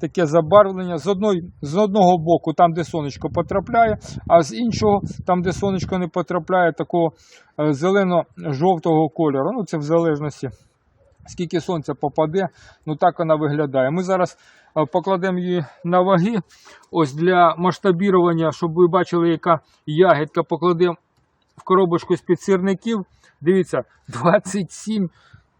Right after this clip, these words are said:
шістдесят вісім. У мене такої ягоди ще не було ніколи. Е, з, по, по вазі мається на увазі. І ця, ну, ця тут грам двадцять, мабуть, буде. Е, вісімнадцять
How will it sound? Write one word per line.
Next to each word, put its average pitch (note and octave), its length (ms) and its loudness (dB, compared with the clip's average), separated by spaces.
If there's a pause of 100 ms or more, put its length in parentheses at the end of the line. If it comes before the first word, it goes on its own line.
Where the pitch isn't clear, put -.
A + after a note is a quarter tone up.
(380)
шістдесят G3 640 -2
вісім. E3 280 -6
У D#3+ 60 -6
мене G3 240 -2
такої F3 360 -4
ягоди F3+ 380 0
ще F3+ 180 -10
не F3 100 -6
було E3+ 300 -6
ніколи. C3 480 -6
Е, A2 60 -20 (1400)
з, B2+ 500 -4
по, E3+ 160 2
по F#3 200 4
вазі E3+ 320 2
мається B2+ 400 -6
на C3 120 -6
увазі. B2+ 320 -2 (380)
І A3+ 140 -4
ця, F#3 260 4
ну, A3+ 160 -2
ця G#3 220 2
тут F3+ 220 -2
грам F3+ 220 2
двадцять, E3 400 0
мабуть, D3+ 300 -4
буде. C3+ 260 -6
Е, D3 800 -4
вісімнадцять F#3+ 800 0